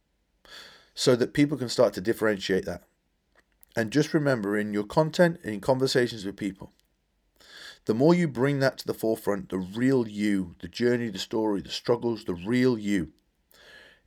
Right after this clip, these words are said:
it gives you an incredible point of differentiation. Maybe a bit difficult for you to start with, "Oh, I'm not very good on video." Become good on video.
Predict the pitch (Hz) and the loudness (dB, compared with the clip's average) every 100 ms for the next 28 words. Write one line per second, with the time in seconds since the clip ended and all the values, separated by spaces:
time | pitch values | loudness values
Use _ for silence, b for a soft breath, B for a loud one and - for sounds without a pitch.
0 | - 90 113 117 117 110 98 110 107 98 | -14 -2 0 2 0 0 0 0 0 -2
1 | 101 101 - 98 95 95 - 90 - 71 | -4 -6 -4 -8 -6 -6 -2 -4 -4 -12
2 | - _ _ _ _ _ _ - B B | -14 _ _ _ _ _ _ -20 B B
3 | B 113 135 170 190 190 196 202 196 190 | B 6 8 10 8 6 8 6 6 2
4 | 180 160 135 123 131 120 113 123 147 139 | 2 -2 -2 4 6 8 6 6 4 4
5 | 156 151 156 143 143 131 139 127 208 127 | 2 2 4 4 2 2 2 2 2 2
6 | - 180 170 147 151 139 131 117 107 82 | 8 8 10 12 12 12 8 8 6 4